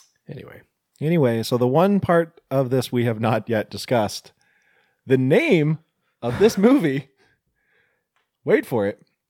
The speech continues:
Speaker 2: Freaky Friday the Thirteenth.
Speaker 1: Man, I wonder how long that brainstorming session lasted.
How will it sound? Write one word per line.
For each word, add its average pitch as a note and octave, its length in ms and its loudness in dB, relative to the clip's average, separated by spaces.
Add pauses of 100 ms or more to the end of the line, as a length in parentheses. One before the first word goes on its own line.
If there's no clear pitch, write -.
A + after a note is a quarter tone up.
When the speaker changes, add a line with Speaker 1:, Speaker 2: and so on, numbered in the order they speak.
(1200)
Speaker 2:
Freaky G#3 760 -2
Friday D#3+ 840 0 (240)
the C#3 160 4
Thirteenth. D3+ 960 -2 (1600)
Speaker 1:
Man, F2 600 -10 (1400)
I F#2 120 -12
wonder G#2 460 -2
how A2 160 -2
long G2+ 320 -4
that G#2+ 220 -8
brainstorming F#2 680 -12
session F#2+ 360 -10
lasted. F2 500 -12